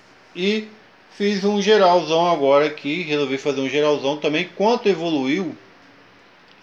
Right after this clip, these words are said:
da minha coleção dos formatinhos, tá? Das minhas coleções de formatinhos, ó,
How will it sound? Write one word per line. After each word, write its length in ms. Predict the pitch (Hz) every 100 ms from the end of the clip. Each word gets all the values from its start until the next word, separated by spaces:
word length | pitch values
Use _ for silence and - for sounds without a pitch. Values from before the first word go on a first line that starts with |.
| - _ _ _ _ _ _ _ - -
da 160 | 147 185
minha 160 | 175
coleção 380 | 180 190 190 180
dos 100 | 175
formatinhos, 760 | 185 175 220 - 156 170 - - - _ _
tá? 320 | 113 139 - - _ _ _ _ _
Das 120 | - 117
minhas 160 | 117
coleções 420 | - 135 - 127
de 80 | 123
formatinhos, 680 | 151 151 143 - 127 143 165 - - - _ _ - - _ - _ _ _
ó, 240 | 117 101